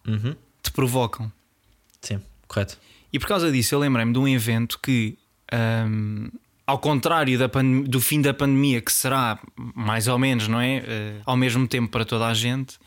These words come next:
Speaker 2: é um evento que não tem propriamente uma data marcada, tem só ali uma janela em que talvez faça mais sentido na vida de cada um, que é o casamento.
Speaker 1: Correto.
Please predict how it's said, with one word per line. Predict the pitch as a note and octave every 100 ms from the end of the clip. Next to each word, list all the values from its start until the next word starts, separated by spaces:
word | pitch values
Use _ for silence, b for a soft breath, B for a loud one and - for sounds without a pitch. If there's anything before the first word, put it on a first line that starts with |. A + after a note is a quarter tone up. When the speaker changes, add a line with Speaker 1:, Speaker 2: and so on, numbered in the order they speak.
| B B B2+
Speaker 2:
é |
um | B2
evento | B2+ A#2+ C#3 -
que | - C#3 -
não | C3+ C3+
tem | B2 C#3 C3
propriamente | C3 A#2 B2+ B2 G#2+
uma | A#2+ B2
data | B2+ B2
marcada, | B2+ B2 C#3 C#3+
tem | - B2+
só | - B2+
ali | B2
uma | A#2+ A#2
janela | A2+ A#2 B2 B2 A#2+ B B -
em | B2
que |
talvez | C3+ B2 A#2+
faça | - A#2+ -
mais | A#2+ A2
sentido | A#2+ A2 A2 _ b b -
na | A#2+
vida | A2 C3 B2
de | -
cada | C3 A#2
um, | G2+
que | G2 C3
é | B2
o | B2 B2+
casamento. | C#3 A2+ B2 G#2+ F#2+ - - _ _ _ _ _ -
Speaker 1:
Correto. | - G#2 -